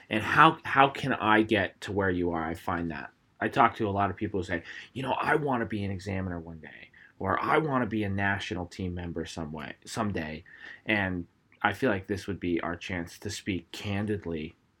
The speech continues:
about our experiences and how we've ended up in those places, but not only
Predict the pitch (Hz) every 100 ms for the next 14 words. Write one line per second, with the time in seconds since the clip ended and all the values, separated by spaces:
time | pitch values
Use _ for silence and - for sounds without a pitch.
0 | _ - 98 92 85 92 92 82 - 104
1 | 98 98 139 170 180 - _ _ _ -
2 | 98 90 85 82 82 _ _ _ _ _
3 | _ _ - - 101 98 101 95 98 95
4 | 90 - 104 95 107 - - 120 110 120
5 | 107 131 131 98 82 - 98 95 95 95
6 | 92 87 85